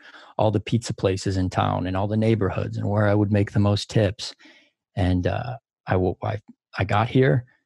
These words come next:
first day here, I, I went and got a gym membership. The gym I, I scouted and wanted to work out and, uh, on Sunset Boulevard 'cause I thought that that was cool and mattered. And then, uh, I put on a button-up shirt and some slacks, and I walked down the street to,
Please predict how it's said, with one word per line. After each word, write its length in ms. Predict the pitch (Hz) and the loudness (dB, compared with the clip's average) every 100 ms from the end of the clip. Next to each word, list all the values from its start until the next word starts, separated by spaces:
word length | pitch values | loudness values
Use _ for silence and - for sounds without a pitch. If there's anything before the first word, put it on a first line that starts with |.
| _ _ | _ _
first 340 | - 127 117 - | -2 0 2 2
day 160 | 113 | 2
here, 400 | 110 120 117 110 | 4 2 4 2
I, 320 | - 104 110 - | -2 -2 -2 -2
I 120 | 95 | -4
went 200 | 101 101 | -2 -4
and 60 | 101 | -4
got 160 | 98 98 | -4 -4
a 40 | |
gym 240 | 104 120 123 | -4 0 0
membership. 640 | 127 123 117 127 117 - - _ _ - | 2 0 2 2 2 0 -14 _ _ -8
The 100 | 98 | -8
gym 300 | - 117 107 | 0 2 2
I, 200 | 104 117 | 0 0
I 100 | 101 | -2
scouted 520 | - - 113 120 113 | -2 0 2 4 2
and 140 | 110 104 | 2 2
wanted 220 | 110 107 | 2 0
to 60 | 104 | 0
work 280 | 113 110 113 | 0 0 0
out 280 | 110 110 | 0 0
and, 240 | 104 98 135 | -2 -4 -6
uh, 180 | 110 90 | -6 -4
on 160 | 107 113 | -2 -2
Sunset 520 | - 120 123 131 123 | -2 -2 -2 -2 -4
Boulevard 560 | 120 117 117 110 113 - | -2 0 0 2 0 -2
'cause 120 | 113 | -8
I 60 | - | -6
thought 180 | 113 - | -4 -4
that 140 | 110 | -2
that 240 | 110 107 - | 0 -2 -2
was 100 | - | -10
cool 400 | - 123 113 113 | -4 0 2 4
and 100 | 110 | 4
mattered. 540 | 101 104 107 107 110 113 _ - - - - | 2 2 2 2 2 -2 _ -20 -20 -20 -4
And 180 | 104 107 | 2 4
then, 240 | 107 107 | 4 4
uh, 460 | 101 - 104 101 107 - _ _ _ | 2 0 0 2 -2 -8 _ _ _
I 180 | 120 98 _ - | -12 -12 _ -10
put 140 | 104 | -6
on 140 | 104 | -4
a 60 | 101 | -2
button-up 420 | 107 120 113 101 | -2 -2 -2 -2
shirt 420 | - 123 127 135 - | 0 2 4 2 -2
and 220 | 101 95 | -2 -2
some 220 | - 104 | -6 -8
slacks, 540 | - 113 123 123 123 | -4 0 2 0 0
and 80 | 98 | -2
I 20 | 98 | -2
walked 300 | 104 104 - | -2 -2 -2
down 180 | 104 | -2
the 60 | 101 | -2
street 400 | - - 110 - | -6 -2 -2 -2
to, 280 | 107 98 | -2 -2